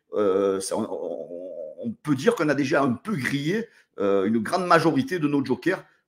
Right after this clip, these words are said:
pour cette saison, euh, deux mille vingt-deux trois et deux mille vingt-quatre. Bon, voilà, les joueurs, hein, je vous disais, donc, il y a des joueurs qui sont pas au niveau. Là, Paul Lopez, qui est beaucoup critiqué par le supporter. C'est vrai que Paul Lopez, cette saison, euh, voilà, il montre, moi, qu'il est beaucoup défendu.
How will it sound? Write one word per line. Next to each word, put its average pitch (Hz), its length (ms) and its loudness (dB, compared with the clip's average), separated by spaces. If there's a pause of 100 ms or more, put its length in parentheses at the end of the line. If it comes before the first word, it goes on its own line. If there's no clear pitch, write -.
pour 139 160 -8
cette 131 200 0
saison, 143 460 0 (300)
euh, 95 240 0
deux 156 160 4
mille 160 180 0
vingt-deux 113 260 2
trois 156 440 2 (360)
et 165 320 6
deux 123 180 2
mille 170 260 2 (140)
vingt-quatre. - 680 -2 (300)
Bon, 131 140 4
voilà, 143 220 8
les 147 120 4
joueurs, 185 300 6
hein, 170 80 10
je 127 80 0
vous 131 80 0
disais, 135 260 0
donc, 120 140 2
il 113 40 2
y - 20 2
a 104 40 0
des 123 80 0
joueurs 123 220 -2
qui - 80 -10
sont 113 160 0
pas 107 160 4
au 117 60 2
niveau. 151 320 2
Là, 117 260 6
Paul 135 120 4
Lopez, 127 260 4 (120)
qui 113 80 -2
est 107 40 -2
beaucoup 113 260 -6
critiqué - 480 -8
par 117 140 -2
le 117 80 -2
supporter. - 520 -4 (280)
C'est - 180 2
vrai 156 140 4
que 156 80 4
Paul 156 180 2
Lopez, 156 280 10
cette 139 200 2
saison, 135 480 4 (260)
euh, 107 40 2
voilà, 127 200 8
il 123 80 2
montre, 117 280 -2 (120)
moi, 131 220 0
qu'il 127 140 -2
est 123 40 2
beaucoup 127 280 -4
défendu. 135 600 0